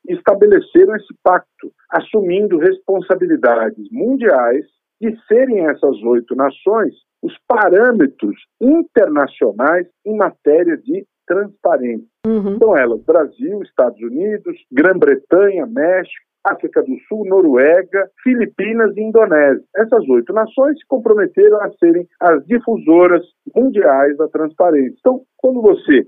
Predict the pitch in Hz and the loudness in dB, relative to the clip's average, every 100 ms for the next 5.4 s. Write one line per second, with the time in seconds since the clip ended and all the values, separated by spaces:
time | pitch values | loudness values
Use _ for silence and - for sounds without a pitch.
0 | - 139 131 _ 240 269 269 139 127 - | 0 -2 -2 _ 0 0 0 0 0 -2
1 | 175 - 123 120 113 117 113 190 185 127 | -4 0 0 0 -2 -10 -2 2 4 2
2 | 120 131 - - 202 226 160 131 139 131 | 0 -6 -8 -4 2 2 4 2 2 0
3 | - 127 113 104 - 139 143 123 _ 98 | -6 -12 -12 -6 2 2 2 -2 _ -4
4 | - - 135 180 147 135 - 107 127 185 | -4 -2 2 4 2 0 -2 -2 0 2
5 | 170 - - | 0 0 -4